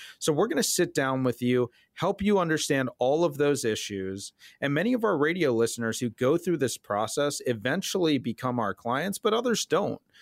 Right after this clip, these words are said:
This process isn't designed to really turn every listener into a client. It's just an extension of the education that you and I are trying to offer on this,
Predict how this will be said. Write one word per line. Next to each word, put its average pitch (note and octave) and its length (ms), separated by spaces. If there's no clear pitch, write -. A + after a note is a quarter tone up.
This C3 140
process F#3 460
isn't D3 360
designed A#2+ 560
to B2+ 80
really A#2 380
turn D3 360
every C3+ 380
listener B2 480
into A2 220
a F#2+ 80
client. B2+ 500
It's - 160
just B3 220
an F3 80
extension B2+ 640
of A2+ 100
the A2+ 140
education A2+ 680
that G#2+ 280
you C3 160
and B2+ 100
I B2 100
are A#2 60
trying A2+ 220
to F#2+ 60
offer A2+ 580
on G#2+ 200
this, G#2 260